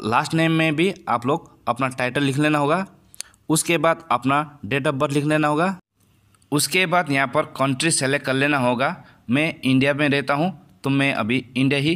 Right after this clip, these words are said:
सेलेक्ट करूँगा। उसके बाद नेक्स्ट कर लेना होगा। नेक्स्ट करने के बाद यहाँ पर फिर से आता है कंट्री, कंट्री आप लोग यहाँ पर सेलेक्ट कर लेना।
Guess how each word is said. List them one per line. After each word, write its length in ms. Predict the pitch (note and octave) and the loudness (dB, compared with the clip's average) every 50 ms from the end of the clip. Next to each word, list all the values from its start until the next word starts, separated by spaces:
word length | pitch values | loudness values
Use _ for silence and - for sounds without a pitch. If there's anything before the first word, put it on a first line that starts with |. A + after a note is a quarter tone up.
| E3 - | -2 -6
सेलेक्ट 340 | - - B2 B2+ B2+ B2+ B2+ | -8 -4 -2 -2 -2 0 -2
करूँगा। 380 | B2 A#2+ B2+ C3+ C3+ D3 F3 - - - - - - _ _ - | -2 0 0 0 0 0 -2 -2 -10 -20 -20 -20 -20 _ _ -6
उसके 280 | D#3+ D#3+ - - E3+ | -6 -4 -2 -2 -2
बाद 200 | D3+ C#3 C#3+ B2+ | 0 0 0 0
नेक्स्ट 220 | C3 C3+ C3+ - - | 0 -2 -2 0 -2
कर 100 | D3+ C#3+ | 0 0
लेना 200 | D3 D3+ D3+ D3+ | 0 2 2 0
होगा। 260 | D3+ C#3+ E3 F#3 G3+ - - _ _ _ _ _ _ _ _ _ _ _ _ _ _ _ _ _ _ _ - | 0 0 -2 -2 -4 -8 -16 _ _ _ _ _ _ _ _ _ _ _ _ _ _ _ _ _ _ _ -6
नेक्स्ट 300 | G#2+ B2 D#3+ E3+ - - | -2 -2 0 0 -2 -2
करने 280 | - F3+ F3+ F3+ F3+ F3+ | 0 0 2 2 2 2
के 60 | E3 E3+ | 2 0
बाद 280 | D3+ E3 E3 - A#2 | 0 0 0 0 0
यहाँ 180 | B2+ B2 B2 A#2+ | 0 0 0 -2
पर 260 | B2 C#3 D3+ F3 F#3 - - - _ _ _ _ - | 0 0 0 0 0 -4 -12 -20 _ _ _ _ -8
फिर 120 | - C#3 C3+ | -4 -4 -2
से 220 | - - F3+ E3+ | -2 0 0 0
आता 300 | - - - C3+ A2+ C3+ | 0 0 -2 -2 -2 -2
है 140 | C3 C#3 C#3+ | -2 -2 -4
कंट्री, 500 | C3 - D3 C#3+ C#3+ C3 C3+ D3 E3+ F#3 G#3 - - - - _ _ _ _ _ _ _ _ _ _ _ _ - | -4 -2 -4 -2 -2 -2 -2 -2 -2 -2 -2 -4 -10 -20 -20 _ _ _ _ _ _ _ _ _ _ _ _ -4
कंट्री 340 | - C#3+ D3+ C#3+ C3+ D#3 D#3 | -2 -2 -2 0 0 0 0
आप 240 | - - B2+ A#2+ A#2 | 0 0 -2 -2 -2
लोग 100 | C3+ C#3 | 0 0
यहाँ 120 | C3 B2 | 0 0
पर 120 | A#2+ C3+ C3 | 0 -2 -4
सेलेक्ट 300 | C3 C3 C3 C3+ C3 C3 | -2 0 -2 -2 0 -2
कर 60 | C#3 | 0
लेना। 260 | C#3 C#3 C#3+ D3+ F3+ | 0 0 0 0 0